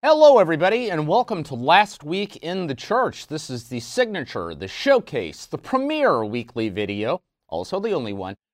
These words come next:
brought to you by Crux. We are your one-stop shopping destination for the very best in smart,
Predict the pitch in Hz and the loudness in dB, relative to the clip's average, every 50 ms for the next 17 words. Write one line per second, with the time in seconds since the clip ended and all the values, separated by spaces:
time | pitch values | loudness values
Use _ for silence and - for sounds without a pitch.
0 | _ _ _ _ _ _ 160 180 196 202 - - 180 185 202 220 190 143 143 151 | _ _ _ _ _ _ 8 8 8 8 6 -2 -6 -4 -4 -6 -2 2 4 4
1 | 175 185 175 - _ - - - - 208 233 - - - - - - - 107 104 | 4 4 0 -4 _ -18 -12 -2 4 4 4 4 4 -4 -14 -20 -18 -16 -12 -10
2 | 117 139 156 139 123 123 120 113 113 110 107 98 127 143 156 147 - - - 143 | -8 -4 -2 -2 -2 -2 -2 -4 -4 -6 -6 -6 -8 -8 -8 -10 -12 -4 0 0
3 | 135 131 - - - 143 139 - 139 131 120 123 127 123 - - 120 113 117 123 | 0 0 0 -2 -2 -2 -2 -2 -4 -6 -6 -6 -6 -8 -8 -10 -8 -8 -8 -8
4 | - - 170 180 - - 120 101 98 92 95 113 117 120 107 87 - 113 127 147 | -8 -10 -14 -14 -12 -12 -10 -10 -10 -8 -6 -4 -4 -4 -4 -4 -2 -2 -2 -4
5 | - - _ 110 87 82 - - - 127 117 123 147 151 - | -4 -10 _ -12 -12 -12 -14 -12 -10 -6 -4 -4 -4 -4 -8